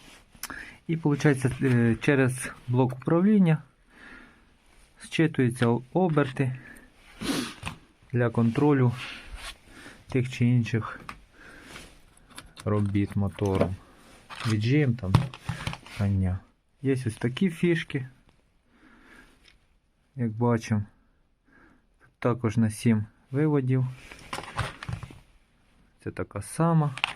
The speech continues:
Ось такі є фішки. Це на п'ять, це без таходатчика. Получається просто виконання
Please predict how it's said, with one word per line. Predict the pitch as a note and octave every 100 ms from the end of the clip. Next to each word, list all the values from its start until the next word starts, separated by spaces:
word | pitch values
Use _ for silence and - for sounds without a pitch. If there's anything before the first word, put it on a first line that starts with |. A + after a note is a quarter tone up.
| - - - - - - - _ -
Ось | G#2+ -
такі | G2+ - D#3+
є | D#3 C3
фішки. | B2+ C3 B2+ - G2 _ _ _
Це | C#3+
на | A#2+ G#2
п'ять, | - C3+ B2 - - _ _
це | G2+
без | G#2+ G#2 _ -
таходатчика. | G#2+ - G2+ B2+ C#3 C3 - - G#2+ _ _ _ _ _ _ _ _ _ _ _ _ _ _ - - _
Получається | B2 F#2 - A2+ G#2 G2+ - G2+ - _ _ _
просто | - A#2 B2 G#2 F#2+ _ _ _ - - - - _
виконання | - G#2 - G#2+ A#2 A#2 G#2